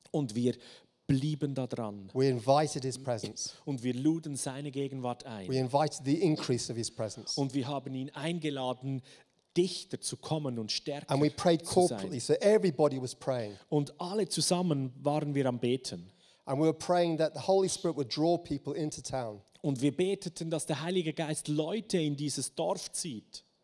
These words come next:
Speaker 2: That the Holy Spirit would begin to touch people as they came in.
Speaker 1: Dass der Heilige Geist Leute beginnt zu berühren, wenn die da schon nur ins Dorf hineinkommen.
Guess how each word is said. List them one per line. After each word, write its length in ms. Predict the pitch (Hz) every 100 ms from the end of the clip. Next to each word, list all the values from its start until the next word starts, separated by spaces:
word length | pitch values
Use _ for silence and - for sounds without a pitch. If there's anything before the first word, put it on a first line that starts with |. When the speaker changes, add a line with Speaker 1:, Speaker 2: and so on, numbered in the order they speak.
| _ _
Speaker 2:
That 180 | 160 160
the 60 | 135
Holy 180 | 190 190
Spirit 180 | - 170
would 140 | 156
begin 260 | 139 160 170
to 80 | 165
touch 400 | - - 185 -
people 340 | - 156 139 135
as 80 |
they 100 | 143
came 320 | 127 135 131 131
in. 200 | 113 101 _
Speaker 1:
Dass 180 | 143 -
der 140 | 143
Heilige 380 | 175 180 165 156
Geist 400 | 170 185 180 -
Leute 600 | 156 175 202 - 175 165
beginnt 380 | 147 151 202 190
zu 120 | 151
berühren, 600 | 147 139 202 220 170 143
wenn 200 | 165 180
die 120 | 165
da 220 | 156 147
schon 200 | 131 165 170
nur 100 | 170
ins 180 | 139
Dorf 280 | - 156 156
hineinkommen. 680 | 143 135 151 - 131 101